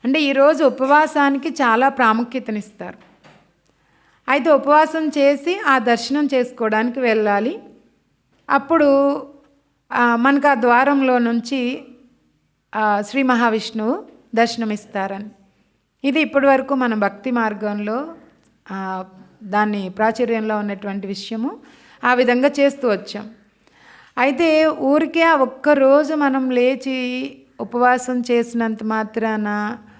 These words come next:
విష్ణుమూర్తి యొక్క దర్శనం కలిగిపోయిందా లేదా? అది ఒక రోజు కోసమే అంటారా? ఏదైనా ఒక కార్యం చేస్తున్నామంటే దానికి కొంత, ఆ, ఏదో ఒక ఆధ్యాత్మికత అనేది ఉంటుంది, లోతు.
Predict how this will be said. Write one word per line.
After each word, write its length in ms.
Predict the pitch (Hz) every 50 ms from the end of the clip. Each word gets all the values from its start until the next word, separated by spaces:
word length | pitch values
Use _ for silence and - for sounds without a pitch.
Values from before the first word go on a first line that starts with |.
| _ _ _ _ _ -
విష్ణుమూర్తి 640 | 233 233 - - 254 269 262 269 269 233 254 - 247
యొక్క 220 | 240 240 240 240
దర్శనం 680 | 220 196 214 214 214 - - 240 240 262 262 277 285 - - _ _ _ _ -
కలిగిపోయిందా 840 | 233 226 220 220 220 233 233 226 220 214 214 208 208 214 226 262 285
లేదా? 460 | 285 262 226 202 190 175 185 190 - - - - - _ _ _ _ _ _ _ _ _ - - - - - -
అది 140 | 233 240 240
ఒక 160 | 220 233 277
రోజు 260 | 285 285 285 285 285
కోసమే 380 | 285 269 262 254 240 247 262 247
అంటారా? 480 | 240 240 240 240 247 240 240 262 320 - - - _ _ _ _ _ _ _ _ _ - - 233
ఏదైనా 500 | 240 262 285 302 330 330 330 330 339 330
ఒక 140 | 320 330
కార్యం 540 | 320 320 - 254 233 233 240 254 294 311 311 269 285
చేస్తున్నామంటే 1120 | 269 262 262 262 - 262 240 240 240 226 226 220 220 226 220 240 220 208 214 233 294 370 - - - _ _ _ _ _ _ 202
దానికి 880 | 196 220 220 233 262 302 330 339 294 320 294 277 269 269 285 285 311 277 - - - _ -
కొంత, 380 | 269 269 285 302 294 - 302 285 262 247 233 233 233 - - - - - _ _ _ _ _ _ _ _ _ _ _ _ _ _ _ _ -
ఆ, 140 | 214 214 214
ఏదో 380 | 214 226 240 262 247 311 320 330
ఒక 120 | 320 302
ఆధ్యాత్మికత 1040 | 269 226 214 214 214 202 247 285 285 285 277 285 - 254 254 247 - 240 233 233 233
అనేది 340 | 226 220 214 220 247 240 262
ఉంటుంది, 440 | 226 220 226 220 262 240 214 202
లోతు. 400 | 190 196 202 226 233 226 - -